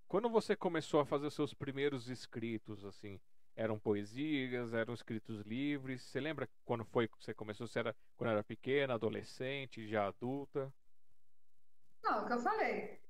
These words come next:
Speaker 2: Eu comecei com esse livro da, esse aqui, com oito anos de idade. É minha mãe que guardou. E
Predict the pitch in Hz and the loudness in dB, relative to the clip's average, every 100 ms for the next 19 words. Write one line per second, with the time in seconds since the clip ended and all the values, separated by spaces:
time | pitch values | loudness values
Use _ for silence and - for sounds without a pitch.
0 | - 240 240 277 339 254 247 277 277 302 | -2 2 4 4 2 2 2 2 4 4
1 | 311 - 339 302 262 269 302 339 381 - | 2 2 4 4 4 2 4 2 0 -6
2 | - - _ _ - - - - 196 190 | -14 -20 _ _ -18 -14 -8 0 2 4
3 | 185 175 156 165 - - - _ _ _ | 4 2 -2 -6 -10 -14 -16 _ _ _
4 | - - 170 - 311 427 302 - - - | -4 -4 -4 0 2 4 4 2 -4 0
5 | 262 294 320 330 311 339 269 240 240 202 | 2 4 4 4 4 4 4 4 2 -4
6 | 185 - - - - 220 247 285 294 320 | -8 -12 -14 -12 -2 2 4 4 2 2
7 | 381 277 262 262 - - - - - - | 2 4 4 2 -2 -12 -16 -18 -18 -18
8 | - - 269 294 | -18 -4 2 2